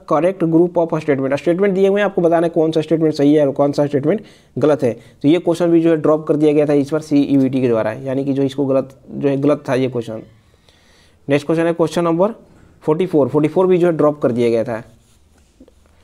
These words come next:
तो ये भी जो क्वेश्चन इस बार जो है आप देखोगे, आप जब आंसर किया आएगा उसमें देखोगे कि दोनों क्वेश्चंस को जो गलत करके जो है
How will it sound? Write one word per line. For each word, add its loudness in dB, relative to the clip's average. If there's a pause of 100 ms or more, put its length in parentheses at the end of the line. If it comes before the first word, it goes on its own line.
(420)
तो -4
ये 4
भी 4
जो 2
क्वेश्चन 0
इस -4
बार 2
जो -2
है 0
आप -2
देखोगे, 2
आप -2
जब 0
आंसर -2
किया 2
आएगा 2
उसमें 0
देखोगे 2
कि 2
दोनों 2
क्वेश्चंस -4
को -2
जो 2
गलत 0
करके -2
जो 2
है 4